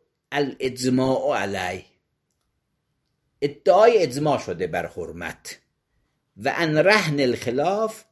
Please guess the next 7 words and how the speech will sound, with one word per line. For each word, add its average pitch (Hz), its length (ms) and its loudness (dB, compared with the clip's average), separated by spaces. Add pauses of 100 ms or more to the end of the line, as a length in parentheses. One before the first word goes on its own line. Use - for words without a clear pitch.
(1120)
در 147 440 2 (260)
باب 180 380 6
رهن 117 540 -2
کتاب 101 520 -10
خلاف 101 500 -8
شیخ 104 360 -4
طوسی 208 640 -4